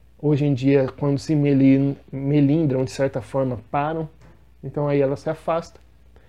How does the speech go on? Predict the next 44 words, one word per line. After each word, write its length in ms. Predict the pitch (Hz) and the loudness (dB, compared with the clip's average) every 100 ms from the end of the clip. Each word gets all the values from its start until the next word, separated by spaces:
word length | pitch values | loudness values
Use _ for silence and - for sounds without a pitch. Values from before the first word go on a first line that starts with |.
| - - | -16 -2
e 80 | 302 | 0
volta 360 | 185 180 190 | 2 2 0
pra 120 | 185 | -4
uma 120 | 185 180 | -2 0
rotina, 500 | 190 190 190 202 202 | 0 0 2 2 2
e 60 | |
aí 80 | 190 | 2
procura 340 | 143 147 156 | 0 -4 -4
uma 120 | 156 156 | -2 -2
outra 240 | 180 190 | -2 -2
pessoa 340 | 180 160 202 | -4 -4 -4
que 100 | 202 | -2
não 120 | 202 202 | -2 -2
vai 160 | 214 | -2
ter 280 | 202 214 226 | -2 -2 -2
essa 180 | 214 156 | -2 -8
cobrança. 640 | - 131 - 127 104 107 - _ - _ _ _ _ - | -8 -6 -4 -6 -10 -18 -20 _ -20 _ _ _ _ -6
Que 80 | |
não 80 | 156 | -2
vai 140 | 156 160 | 0 0
ter 360 | 175 196 196 - | 2 0 -2 -8
essa 280 | 143 - 156 | -8 -6 -6
cobrança 400 | 143 147 151 139 | -4 -4 -4 -4
de 380 | 151 143 131 120 | 0 2 0 -2
que 80 | 135 | -4
você 260 | 139 - | -4 -4
tem 180 | 139 147 | -4 -4
que 120 | 139 | -4
melhorar. 440 | 139 135 135 123 110 | -2 0 0 -2 -6
Não, 440 | 131 170 196 160 - - - - | -8 -4 -4 -4 -8 -20 -20 -12
não 100 | 165 | -10
precisa 280 | 190 - 214 | -8 -6 -2
melhorar. 360 | 202 170 143 123 | 0 2 0 0
Vem 220 | 151 180 | -2 -4
aqui, 420 | 156 - 185 190 - - - - _ - | -4 -4 -4 -4 -12 -20 -20 -20 _ -2
ou 380 | 151 190 160 131 - - | 4 4 4 -2 -14 -4
participa 500 | 160 160 180 180 147 | -4 -2 -2 -2 -2
disso, 380 | 131 196 190 151 | -2 -2 0 -2
ou 80 | |
toma 400 | 131 165 165 147 | -2 -2 -2 -2
isso, 340 | 143 185 185 160 | 0 0 -2 -4
ou 80 | 156 | -4
faz 300 | 156 156 156 | -2 -2 -4
aquilo, 500 | - 185 202 185 | -6 -2 0 -2